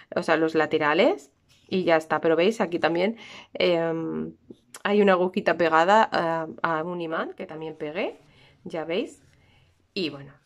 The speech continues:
pues no se nota nada. La carterita se queda ahí pegada. Y bueno, pues nada, esto era lo que hoy os quería enseñar. Espero que os guste este vídeo. Y nada, que compartáis y, y bueno,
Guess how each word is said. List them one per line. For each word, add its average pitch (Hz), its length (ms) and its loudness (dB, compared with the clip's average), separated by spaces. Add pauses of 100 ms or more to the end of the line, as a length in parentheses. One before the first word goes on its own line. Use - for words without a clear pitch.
pues - 720 -20
no 170 140 -10
se 160 160 -14
nota 147 280 -12
nada. 196 420 -6 (520)
La 175 140 -6
carterita 170 880 -4
se 170 180 -8
queda 175 200 -4
ahí 170 100 -2
pegada. 185 440 -4 (1120)
Y 175 180 -8
bueno, 147 380 -12
pues 156 180 -16
nada, 151 380 -6 (240)
esto 175 240 -12
era 175 160 -6
lo 170 140 -4
que 170 140 -6
hoy 180 220 0
os 175 160 -4
quería 185 320 -2
enseñar. 185 560 -2
Espero 196 440 0
que 185 100 -2
os 185 140 0
guste 294 400 -2
este 302 220 -4
vídeo. 339 360 0 (1000)
Y 214 120 -2
nada, 143 320 -4
que 156 360 -10
compartáis 180 920 -2
y, 185 480 -2 (800)
y - 100 -20
bueno, 214 280 -6